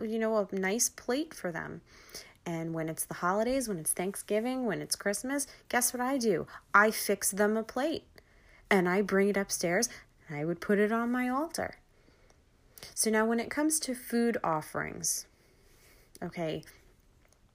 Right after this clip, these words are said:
you can leave it, you don't have to, this is not something that you can you don't have to leave on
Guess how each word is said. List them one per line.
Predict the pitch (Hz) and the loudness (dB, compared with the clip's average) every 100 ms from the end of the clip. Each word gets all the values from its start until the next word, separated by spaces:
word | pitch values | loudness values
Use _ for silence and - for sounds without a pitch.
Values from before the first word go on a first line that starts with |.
| _ - - - - - _ _ _ _ _ | _ -20 -20 -20 -14 -14 _ _ _ _ _
you | 185 196 | -4 -2
can | 214 220 214 | 0 2 2
leave | 254 262 | 2 0
it, | 226 | 0
you | 196 | 0
don't | 214 240 | 2 2
have | 233 247 | 0 0
to, | 254 220 202 | 2 2 2
this | 208 208 | 2 2
is | 208 | 2
not | 233 | 0
something | 240 240 233 208 | 0 0 0 0
that | 196 | 0
you | 190 | -4
can | - 196 185 - - - | -2 -2 -2 -6 -16 -4
you | 185 | 0
don't | 185 185 | 2 0
have | 185 190 | -2 -4
to | - 185 | -2 -2
leave | 175 175 165 | -2 -2 -2
on | - 160 160 156 | 0 2 0 -2